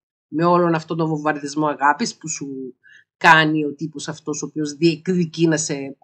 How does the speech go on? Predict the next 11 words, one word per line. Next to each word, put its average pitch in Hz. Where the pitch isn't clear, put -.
απαυτώσει 139
στην 135
ουσία, 349
τόσο 339
γρήγορα 175
θα 156
ξεφουσκώσει 156
το 151
μπαλόνι, 156
όταν 160
πλέον 156